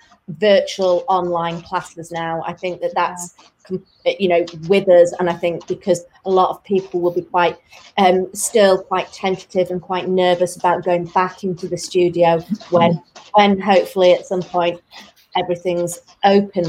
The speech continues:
Speaker 1: again.
Speaker 2: I've got, I've got quite a few friends and family attending my Zoom classes, but I don't live near them, so they would never be able to, to come to my classes otherwise. So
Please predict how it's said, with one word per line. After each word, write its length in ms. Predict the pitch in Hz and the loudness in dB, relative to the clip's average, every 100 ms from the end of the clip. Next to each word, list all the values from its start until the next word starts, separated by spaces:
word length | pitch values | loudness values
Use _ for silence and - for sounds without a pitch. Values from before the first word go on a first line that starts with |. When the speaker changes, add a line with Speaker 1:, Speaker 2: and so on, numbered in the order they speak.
| - | -6
Speaker 1:
again. 360 | 170 170 165 170 | -2 2 2 0
Speaker 2:
I've 100 | 320 | -4
got, 260 | - 349 - 233 | -8 -16 -12 -10
I've 180 | 285 | -10
got 180 | 311 262 | -12 -14
quite 240 | - 277 208 | -10 -10 -10
a 40 | |
few 200 | - 226 | -10 -12
friends 300 | 220 208 202 | -10 -10 -10
and 160 | 185 185 | -12 -14
family 400 | 196 226 240 220 | -12 -10 -8 -10
attending 460 | 202 208 214 208 196 | -10 -10 -10 -10 -10
my 140 | 180 | -12
Zoom 280 | 175 202 220 | -10 -10 -10
classes, 440 | 208 180 _ 156 156 | -12 -16 _ -20 -18
but 220 | 170 170 - _ _ 196 | -14 -14 -16 _ _ -14
I 60 | |
don't 260 | 202 240 226 | -10 -8 -6
live 220 | 208 247 | -8 -8
near 240 | 247 240 185 170 | -10 -10 -10 -12
them, 140 | 170 170 - | -16 -20 -16
so 300 | 180 180 175 _ _ _ | -12 -12 -14 _ _ _
they 120 | 208 226 | -10 -8
would 160 | 233 | -8
never 220 | 220 220 202 | -10 -12 -12
be 100 | 202 | -12
able 280 | 196 185 180 - | -12 -14 -16 -14
to, 280 | 180 170 - | -12 -12 -16
to 180 | - | -20
come 280 | 185 240 262 | -16 -10 -10
to 60 | 240 | -10
my 100 | 190 | -12
classes 460 | - 175 165 170 170 | -12 -20 -18 -20 -18
otherwise. 540 | 165 156 147 151 190 190 - | -16 -14 -14 -14 -14 -16 -12
So 320 | 180 175 | -10 -12